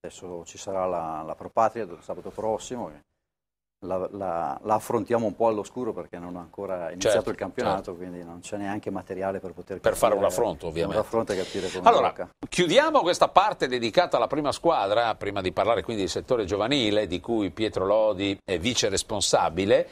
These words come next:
Speaker 2: Chiudiamo, dicevo, questa prima parte con, eh, Serena, il tecnico della Feralpi. Andiamo a sentire qual è stata l'analisi che ha fatto di questa, di questa sfida, di questo risultato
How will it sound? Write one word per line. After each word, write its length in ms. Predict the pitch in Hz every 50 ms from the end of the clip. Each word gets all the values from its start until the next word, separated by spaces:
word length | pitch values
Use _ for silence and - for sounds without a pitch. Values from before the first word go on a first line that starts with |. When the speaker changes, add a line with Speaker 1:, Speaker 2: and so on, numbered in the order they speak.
| - - - - -
Speaker 2:
Chiudiamo, 340 | - 202 214 202 - 143 135
dicevo, 300 | 127 127 - 160 127 95
questa 240 | 117 113 - -
prima 220 | - 147 151 151 147
parte 560 | - 127 107 95 92 87 87 - - 113 -
con, 580 | - - 165 170 165 156 151 143 139 139 139 139
eh, 640 | 139 135 135 131 127 123 120 120 113 113 110 107 104
Serena, 560 | - - - 175 160 131 101 90 82 82 85
il 160 | 87 85 -
tecnico 600 | - 196 185 156 120 123 127 120 95 - 123 113
della 160 | 110 123 135
Feralpi. 600 | 131 - 202 220 233 240 214 160 - - 107 92 - - - -
Andiamo 240 | - 139 175 214 180
a 20 | 143
sentire 380 | - 147 120 - 185 156 120
qual 160 | - 147 143
è 20 | 135
stata 420 | - - - 185 151 107 - 101
l'analisi 560 | 95 98 110 135 170 165 143 123 104 104 120 113
che 80 | -
ha 40 | 131
fatto 400 | - - - 160 135 - - 131
di 120 | 113 110 101
questa, 560 | - 123 120 - - - 117 107 104 98 -
di 100 | 101 117
questa 280 | 113 131 131 - - 156
sfida, 420 | - - - 196 185 160 127 113
di 80 | 98 104
questo 240 | 107 117 - - 131
risultato 640 | 127 120 147 151 127 - 165 151 135 - - 117